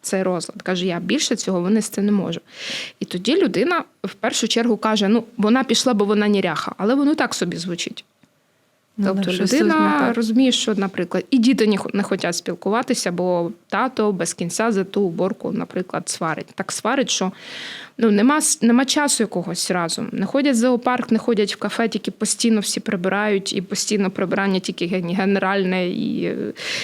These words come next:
Speaker 1: весь час для родини. Ну, тобто, коли людина сильно втрачає роботу, а, якусь спільноту або, е, родину, тоді вона може звернутися.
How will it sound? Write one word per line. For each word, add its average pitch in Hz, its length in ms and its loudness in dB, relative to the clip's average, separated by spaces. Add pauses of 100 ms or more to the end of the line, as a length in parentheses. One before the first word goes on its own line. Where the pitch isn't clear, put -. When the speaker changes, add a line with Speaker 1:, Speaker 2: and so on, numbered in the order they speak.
(120)
Speaker 1:
весь 220 300 0
час 214 420 0
для 190 240 0
родини. 180 420 0
Ну, 196 140 -4
тобто, 196 540 -4 (840)
коли 220 240 2
людина 214 400 4
сильно 226 320 4
втрачає 202 540 -2
роботу, 214 760 0 (580)
а, 214 360 2
якусь 220 320 0
спільноту 226 1040 2 (220)
або, 196 640 2 (100)
е, 180 380 -2
родину, 226 540 2
тоді 226 300 2
вона 202 220 4
може 190 280 0
звернутися. 180 760 -4